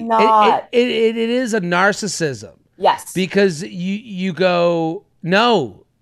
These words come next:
Speaker 1: it's time to leave. We're gonna ship you off to sea to suburbia.
Speaker 2: Yes.
Speaker 1: Time to go."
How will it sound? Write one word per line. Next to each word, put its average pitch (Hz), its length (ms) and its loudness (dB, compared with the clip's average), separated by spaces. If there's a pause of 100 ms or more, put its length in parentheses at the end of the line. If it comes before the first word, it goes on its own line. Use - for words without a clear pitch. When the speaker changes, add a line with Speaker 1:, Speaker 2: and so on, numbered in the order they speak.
(140)
Speaker 1:
it's - 240 -8
time 165 340 0
to 220 80 2
leave. 214 480 0
We're 151 80 -4
gonna 156 140 -2
ship - 360 -4
you 226 180 0
off 220 280 0
to 233 100 -6
sea 208 340 -4
to 190 80 -2
suburbia. 170 840 0 (320)
Speaker 2:
Yes. 359 120 0
Speaker 1:
Time 277 320 2
to 220 140 -2
go." 185 520 2